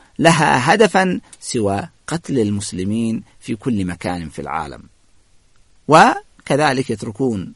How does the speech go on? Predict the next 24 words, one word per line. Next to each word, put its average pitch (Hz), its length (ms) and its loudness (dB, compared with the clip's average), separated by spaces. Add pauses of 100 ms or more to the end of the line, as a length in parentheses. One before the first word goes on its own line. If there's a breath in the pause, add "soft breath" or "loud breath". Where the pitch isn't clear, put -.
(120)
الصهاينة 117 760 -4
ويتركون - 600 -10
أمريكا 143 500 -4
تمرح 214 420 -2
وتسرح 180 400 -6
كما 156 300 -4
تشاء، - 380 -10 (560 soft breath)
وإنما 110 360 -2
هم 113 240 -2
أدوات 120 540 -2 (100)
فقط 214 280 -4 (100)
توجه 165 640 0 (120)
إلى 131 120 -2
الإسلام 107 580 -6
والمسلمين، 82 640 -10 (300 soft breath)
سكاكينهم، 123 1080 -2
أسلحتهم، 165 800 -2 (360 soft breath)
كلها 175 520 0
فقط - 280 -10 (160)
تذبح 131 580 -6 (100)
المسلمين 110 760 -4 (360 loud breath)
أو 285 180 8
تشوه 220 840 4
بالإسلام. 120 720 -2